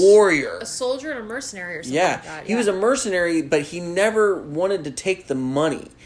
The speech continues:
Speaker 1: He just loved the carnage.
Speaker 2: Yeah.
Speaker 1: And that was something where it's like, "I just want blood. That's my payment. Give me blood. I wanna kill something.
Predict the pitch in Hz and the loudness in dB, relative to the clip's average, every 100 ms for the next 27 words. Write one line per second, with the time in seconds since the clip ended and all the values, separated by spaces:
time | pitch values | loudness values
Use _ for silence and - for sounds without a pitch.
0 | - - - 214 247 240 147 151 160 170 | -20 -20 -8 -2 0 0 0 4 4 4
1 | 127 123 - 143 131 87 - - - - | 0 -10 -8 -4 -4 -6 -12 -12 -14 -10
2 | 220 196 - - 139 135 156 202 196 175 | -8 -8 -10 -2 0 2 2 2 0 0
3 | 190 160 160 147 143 147 - 247 254 202 | -2 0 0 -2 0 -2 -2 -4 -2 -2
4 | 160 127 131 139 131 - 151 175 202 180 | -2 -2 -4 -2 -2 -2 0 2 0 -2
5 | 151 - 160 135 104 127 131 156 165 165 | -2 -4 -6 -6 -8 -16 -6 -4 -4 -4
6 | 160 139 139 139 110 71 131 135 139 131 | -4 -4 -4 -2 -2 -4 -4 -4 -4 -6
7 | - - 190 202 - 185 190 185 | -8 -2 0 0 -2 -4 -4 -6